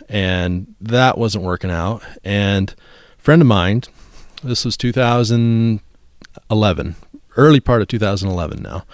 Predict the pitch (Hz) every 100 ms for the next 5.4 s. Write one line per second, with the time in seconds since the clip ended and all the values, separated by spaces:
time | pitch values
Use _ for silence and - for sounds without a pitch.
0 | - - - - - - 104 98 92 87
1 | 87 85 - - 98 92 85 101 95 85
2 | 104 90 120 127 117 113 - 92 85 -
3 | 95 110 107 95 92 80 87 - - -
4 | - _ - 156 - 117 107 92 - 101
5 | - - 60 -